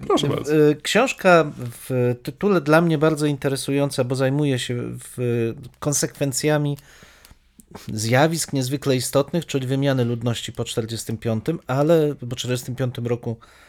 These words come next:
Speaker 2: na Dolnym Śląsku, ale co dla mnie jest niezwykle ważne, to w jaki sposób te zróżnicowane grupy
Speaker 1: Mhm.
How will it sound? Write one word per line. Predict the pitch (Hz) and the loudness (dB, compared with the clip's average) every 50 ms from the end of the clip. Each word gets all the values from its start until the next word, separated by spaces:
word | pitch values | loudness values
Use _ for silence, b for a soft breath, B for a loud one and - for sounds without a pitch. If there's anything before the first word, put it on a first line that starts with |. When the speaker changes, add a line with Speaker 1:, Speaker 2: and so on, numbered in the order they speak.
| B B B - | B B B -6
Speaker 2:
na | 117 117 117 123 123 127 | -2 0 2 2 2 2
Dolnym | 117 117 135 135 127 123 117 113 | 4 4 4 4 4 2 0 0
Śląsku, | - - 123 113 107 101 - - - 160 - - | -2 -2 -2 -2 -2 -2 -6 -10 -10 -12 -6 -2
ale | 135 143 165 175 | 0 2 2 2
co | 170 - - 170 | 2 0 -2 -2
dla | 151 156 170 185 208 | 0 0 0 0 0
mnie | 190 143 127 | 0 0 -2
jest | 120 120 - - | -2 -4 -4 -6
niezwykle | 120 113 120 120 123 123 - - 120 110 | -6 -8 -8 -8 -10 -8 -4 -4 -4 -2
ważne, | 110 117 110 107 101 104 127 143 147 | 0 -2 -2 -2 -2 -4 -6 -6 -6
to | - 143 | -6 -8
w | 117 120 | -4 -4
jaki | 151 170 170 - 151 | -4 -4 -4 -4 -4
sposób | - - - - 190 180 - - 156 165 - b b b b b b b b b - | -4 -4 -2 -4 -4 -4 -4 -6 -8 -8 -10 b b b b b b b b b -4
te | 127 117 | -2 -2
zróżnicowane | 120 131 151 170 170 160 151 135 - 143 131 139 143 147 143 135 | 0 0 0 -2 -2 -4 -6 -6 -4 -4 -2 0 0 0 -2 -2
grupy | 120 117 113 131 131 131 - 143 139 139 139 - _ - | -2 -4 -4 -4 -6 -4 -4 -2 -2 -4 -6 -8 _ -12
Speaker 1:
Mhm. | 110 101 92 101 120 | -10 -10 -10 -12 -16